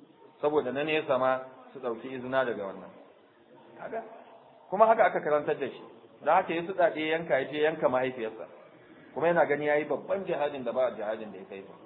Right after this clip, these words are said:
Saboda tana ganin tafiyar da yake yi, shi ba daidai yake ba. Ya ce, "To, shi kenan."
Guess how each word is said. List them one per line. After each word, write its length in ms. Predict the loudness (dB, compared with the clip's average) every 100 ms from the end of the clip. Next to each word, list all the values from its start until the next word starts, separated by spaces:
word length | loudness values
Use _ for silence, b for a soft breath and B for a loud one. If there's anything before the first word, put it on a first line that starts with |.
| -20 -20 -20 -4
Saboda 300 | 0 0 0 -2
tana 220 | -2 -2
ganin 240 | -2 -6
tafiyar 340 | -8 -8 -8 -8
da 60 | -10
yake 140 | -10
yi, 220 | -12 -12 -14 -20 -20
shi 160 | -18 -6
ba 200 | -6 -6
daidai 320 | -10 -12 -12
yake 140 | -12 -12
ba. 80 |
Ya 160 | -12 -12
ce, 140 | -12 -14
"To, 80 | -14
shi 100 | -14
kenan." 240 | -12 -14